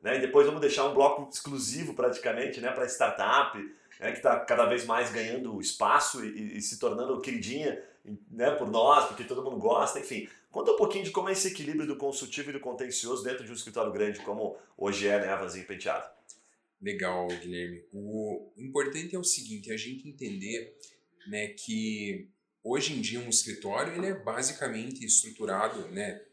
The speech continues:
Speaker 2: desse porte, é estruturado como uma empresa. Então, a gente tem governança ali dentro.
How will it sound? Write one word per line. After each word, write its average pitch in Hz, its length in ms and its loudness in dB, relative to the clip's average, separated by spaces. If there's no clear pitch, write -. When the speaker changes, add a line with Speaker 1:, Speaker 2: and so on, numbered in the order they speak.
Speaker 2:
desse 104 440 0
porte, 113 400 -2
é 127 100 -6
estruturado 120 420 -4
como 135 200 -8
uma 147 100 -8
empresa. 110 560 -4
Então, 101 320 -6
a 113 60 -4
gente 120 300 -10
tem 123 340 -8
governança 127 680 -2
ali 131 140 -8
dentro. 95 240 -10